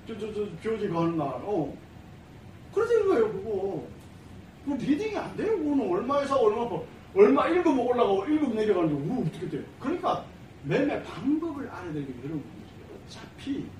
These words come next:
그래서 이제 오늘부터 이제 하나씩 삼팔선 매매 기법도 나옵니다. 그게 이제 내, 이제 필살기가 나가는 거예요. 그럼 여러분들 이제 제대로 이제 매매가 이제 보고를 딱 해야 돼요. 어?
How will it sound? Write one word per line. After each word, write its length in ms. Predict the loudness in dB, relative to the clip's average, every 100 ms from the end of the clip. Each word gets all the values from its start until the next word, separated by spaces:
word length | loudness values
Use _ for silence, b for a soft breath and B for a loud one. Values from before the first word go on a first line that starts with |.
| -20 -20 -20 -6
그래서 560 | 0 0 2 0 0 -8 -16 -20 -20 -20 -20 -16 -10
이제 240 | -2 0 0 2
오늘부터 400 | 2 2 -4 -4
이제 160 | -4 -4
하나씩 420 | -8 -10 -10 -12
삼팔선 520 | -10 -6 -6 -4 -4
매매 180 | -4 -4
기법도 420 | -6 -12 -16 -16 -14
나옵니다. 360 | -14 -14 -14 -12
그게 120 | -4 -2
이제 220 | -2 -4
내, 160 | -6 -6
이제 1080 | -8 -16 -18 -18 -20 -20 -20 -16 -14 -14 -14
필살기가 440 | -14 -14 -10 -10 -12 -14
나가는 180 | -16 -16
거예요. 1200 | -16 -18 -18 -18 -20 -20 -20 -20 -20 -20 -18 0
그럼 260 | 2 4 4
여러분들 460 | 4 2 0 0
이제 180 | -2 -6 -10
제대로 320 | -10 -6 -4
이제 140 | -4 -4
매매가 500 | -6 -6 -6 -4 -6 -8 -18 -20 -20 -20 -20 -16
이제 160 | -14 -12 -14 -20 -20 -18 -14
보고를 340 | -6 -6 -6
딱 140 | -12 -16 -16 -10
해야 80 | -10
돼요. 160 | -10 -16 -18 -20 -20 -20 -20 -20 -20 -18 -18 -14
어? 80 | -14